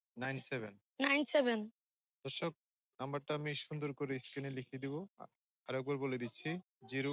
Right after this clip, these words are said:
Speaker 1: ওয়ান নাইন টু সেভেন এইট ফোর নাইন, ডাবল জিরো নাইন সেভেন। এটা হচ্ছে চাঁদনির নাম্বার। বিস্তারিত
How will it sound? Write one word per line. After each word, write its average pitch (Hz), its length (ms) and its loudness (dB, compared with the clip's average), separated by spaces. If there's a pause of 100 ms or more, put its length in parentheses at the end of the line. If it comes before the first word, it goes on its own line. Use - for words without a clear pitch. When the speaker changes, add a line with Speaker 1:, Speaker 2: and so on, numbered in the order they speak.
Speaker 1:
ওয়ান 127 240 0
নাইন 127 200 -2 (240)
টু - 140 -10
সেভেন 143 340 0 (180)
এইট 131 180 -2
ফোর 156 180 -2 (240)
নাইন, 123 180 -4 (160)
ডাবল 131 280 2
জিরো 156 240 0
নাইন 127 200 -2
সেভেন। 101 280 -8 (600)
এটা 127 140 -4
হচ্ছে 135 220 -4
চাঁদনির 147 340 -2
নাম্বার। 147 300 -2
বিস্তারিত 135 380 -6